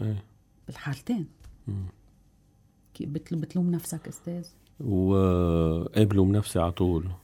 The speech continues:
Speaker 1: وب-، بس ما بعرف إذا بضل أقول، يمكن مثلًا بضل بسأل كذا حدا
Speaker 2: إيه.
Speaker 1: مهتمين بالشأن يعني، شغلتهم يعني أطباء وخاصة بعالم السرطان، وكل واحد عنده رأي.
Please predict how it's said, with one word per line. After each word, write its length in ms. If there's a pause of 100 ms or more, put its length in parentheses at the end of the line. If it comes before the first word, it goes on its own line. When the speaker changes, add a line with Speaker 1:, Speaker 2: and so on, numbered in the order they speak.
(120)
Speaker 1:
وب-، 280
بس 280
ما 80
بعرف 340
إذا 480
بضل 400
أقول، 260
يمكن 360
مثلًا 220
بضل 560
بسأل 380
كذا 400
حدا 440 (220)
Speaker 2:
إيه. 200 (400)
Speaker 1:
مهتمين 560
بالشأن 420
يعني، 460 (240)
شغلتهم 640 (160)
يعني 200
أطباء 560
وخاصة 420
بعالم 680
السرطان، 680 (880)
وكل 300
واحد 280
عنده 240
رأي. 420